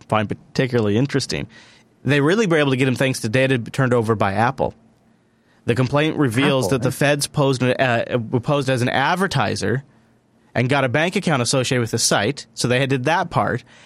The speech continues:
Speaker 1: And then they got an I P address. They went to Apple with the I P address, and Apple handed over the details of an iTunes purchase that he had made from the same I P address, which was at-, associated with the name and his, uh, iTunes dot at me account.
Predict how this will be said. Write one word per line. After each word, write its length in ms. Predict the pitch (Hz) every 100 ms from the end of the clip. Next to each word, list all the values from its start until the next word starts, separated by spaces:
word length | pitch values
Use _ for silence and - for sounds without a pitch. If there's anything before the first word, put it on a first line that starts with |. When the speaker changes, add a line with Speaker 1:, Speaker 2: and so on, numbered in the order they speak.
| -
Speaker 1:
And 180 | 110 120
then 220 | 208 214
they 80 | 185
got 160 | 160
an 60 | 143
I 100 | 143
P 320 | 143 - 302
address. 520 | 302 131 107 110 - - -
They 100 | 127
went 160 | 143 143
to 100 | -
Apple 540 | 165 240 220 226 254 _ _
with 140 | 147 156
the 100 | 180
I 100 | 196
P 160 | 208
address, 340 | 185 156 160 175
and 60 | 135
Apple 240 | 151 175
handed 240 | 165 165 170
over 180 | 170
the 80 | 156
details 540 | 135 190 185 165 160 117
of 120 | 131
an 80 | 135
iTunes 540 | 139 196 240 233 220 -
purchase 580 | 151 127 110 110 - - - -
that 80 | -
he 100 | 135
had 140 | 139 127
made 200 | 127 120
from 180 | 135 120
the 80 |
same 280 | 120 185 208
I 120 | 202
P 180 | 196 180
address, 380 | 151 143 135 131 - - -
which 180 | 123
was 140 | 117 107
at-, 140 | 117
associated 580 | - 123 139 135 139 127
with 120 | 120
the 60 | 127
name 460 | 143 170 165 165
and 100 | 139
his, 280 | 123 113 - - -
uh, 160 | 110 -
iTunes 600 | 131 147 151 131 127 117
dot 220 | 113 107
at 220 | - 120 113
me 180 | 143
account. 600 | 156 143 151 131 127 -